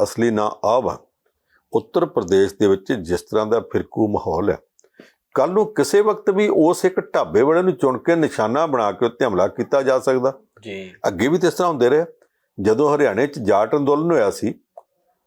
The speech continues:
Speaker 1: ਪੰਜਾਬੀਆਂ ਦੇ ਉੱਤੇ ਹਮਲੇ ਹੋਏ ਸੀ ਗਿਣ ਮਿਣ ਕੇ, ਗਿਣ ਮਿਥ ਕੇ, ਉਦੋਂ ਹੀ ਇੱਕ ਖਾਸ ਬਰਾਦਰੀ, ਜਿਨ੍ਹਾਂ ਦੇ ਐਮ ਪੀ ਤੇ ਐਮ ਐਲ ਏ ਵੀ ਨੇ ਹਰਿਆਣੇ 'ਚ,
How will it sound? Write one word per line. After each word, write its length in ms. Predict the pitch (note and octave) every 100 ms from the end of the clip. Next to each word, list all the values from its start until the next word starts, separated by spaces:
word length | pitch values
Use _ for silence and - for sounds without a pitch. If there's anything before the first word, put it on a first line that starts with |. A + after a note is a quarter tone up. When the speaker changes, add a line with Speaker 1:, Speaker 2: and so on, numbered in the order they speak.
| _ _ _
Speaker 1:
ਪੰਜਾਬੀਆਂ 480 | A2+ G2+ G2+ F#2+ C3+
ਦੇ 60 | D#3
ਉੱਤੇ 200 | D3+ D#3+
ਹਮਲੇ 260 | D3+ G#2
ਹੋਏ 100 | C#3
ਸੀ 140 | D#3 E3
ਗਿਣ 160 | B2
ਮਿਣ 180 | B2 C3+
ਕੇ, 160 | C3 D#3 - _ A#2
ਗਿਣ 140 | G#2+ A#2+
ਮਿਥ 180 | B2
ਕੇ, 220 | - C#3 - _ - _ _ -
ਉਦੋਂ 300 | C3+ C#3 F#3+
ਹੀ 200 | F3+ C#3+
ਇੱਕ 360 | - C#3+ C#3 -
ਖਾਸ 380 | G#2+ C3+ E3
ਬਰਾਦਰੀ, 480 | D#3+ A2+ F#2+ E2+ F#2+ - _ - _ F#2+
ਜਿਨ੍ਹਾਂ 260 | F#2+ B2
ਦੇ 140 | B2 A#2
ਐਮ 140 | G2
ਪੀ 180 | F#2 C3+
ਤੇ 140 | C3+
ਐਮ 180 | C#3 C#3
ਐਲ 120 | C#3+
ਏ 20 | D#3+
ਵੀ 120 | D#3+
ਨੇ 100 | D3
ਹਰਿਆਣੇ 300 | C3+ F#2+
'ਚ, 80 | F#3